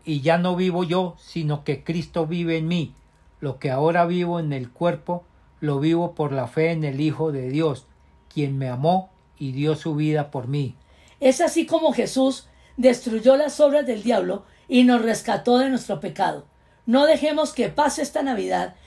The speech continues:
Speaker 2: sin antes romper con el pecado y con el diablo. Cristo vino para darnos la victoria definitiva. Recordemos, pastor, por favor, Primera de Juan tres ocho.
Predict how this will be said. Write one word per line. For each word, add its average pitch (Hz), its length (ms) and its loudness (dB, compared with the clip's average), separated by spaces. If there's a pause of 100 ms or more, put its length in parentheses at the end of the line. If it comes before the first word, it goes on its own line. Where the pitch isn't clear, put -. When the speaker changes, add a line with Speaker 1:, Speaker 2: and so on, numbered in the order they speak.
(140)
Speaker 2:
sin 247 280 4
antes 269 360 4
romper 254 460 2
con 277 160 0
el 247 120 -2
pecado 226 400 -2
y 254 60 -2
con 208 180 -6
el 170 140 -6
diablo. 170 380 -2 (440)
Cristo 233 400 2
vino 240 360 0 (300)
para 196 280 4
darnos 233 480 2 (180)
la 208 160 2
victoria 214 720 -2 (200)
definitiva. 180 800 -6 (580)
Recordemos, 247 600 2
pastor, 247 380 -2
por 285 160 0
favor, 226 340 0
Primera 262 380 -2
de 233 80 -2
Juan 214 240 -6
tres 247 240 -8
ocho. - 240 -10